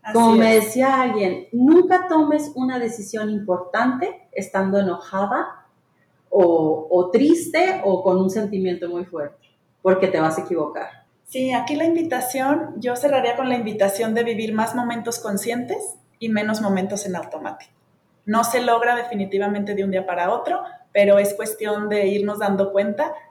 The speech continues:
Speaker 1: que queremos vivir más momentos en conciencia y menos momentos en mecanicidad.
Speaker 2: Sí, pues una invitación a todos a de verdad poner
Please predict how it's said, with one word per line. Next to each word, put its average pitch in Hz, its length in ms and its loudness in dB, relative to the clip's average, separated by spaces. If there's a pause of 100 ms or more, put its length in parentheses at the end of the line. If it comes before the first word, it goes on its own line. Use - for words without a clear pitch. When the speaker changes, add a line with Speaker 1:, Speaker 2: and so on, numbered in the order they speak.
(100)
Speaker 1:
que 196 160 -4
queremos 196 440 0
vivir 196 460 0
más 220 220 -2
momentos 220 440 -6
en 196 100 -6
conciencia 226 640 -8 (380)
y 214 120 -4
menos 214 420 -2
momentos 190 500 -4
en 165 340 -10
mecanicidad. - 600 -12 (520)
Speaker 2:
Sí, 190 400 -4 (420)
pues 214 300 2
una 262 180 4
invitación 240 720 2
a 196 200 0
todos 226 560 0 (100)
a 190 120 2
de 185 100 6
verdad 190 480 6 (180)
poner 202 440 0